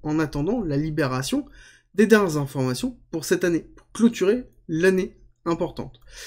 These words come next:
Alors ça, c'est important de le retenir, parce que je pense que vraiment, on va avoir une volatilité qui va s'écraser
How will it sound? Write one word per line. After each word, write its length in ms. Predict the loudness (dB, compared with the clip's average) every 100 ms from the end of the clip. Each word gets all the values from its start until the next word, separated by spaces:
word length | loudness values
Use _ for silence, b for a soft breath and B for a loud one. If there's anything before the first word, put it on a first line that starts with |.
| B _
Alors 140 | -8
ça, 160 | 2 2
c'est 120 | 2
important 420 | -4 -6 -4 -4
de 60 | -4
le 60 | -4
retenir, 420 | -2 2 2 2
parce 160 | -4
que 80 | -8
je 80 | -4
pense 240 | 0 -2
que 240 | -2 -4 -4 _ _
vraiment, 480 | -4 0 2 2 0
on 160 | -2
va 120 | 0 0
avoir 180 | 2
une 100 | 0
volatilité 480 | 2 0 0 -4 -6
qui 140 | -4 -4
va 140 | -6 b b b
s'écraser 840 | -10 0 2 2 4 4 4 2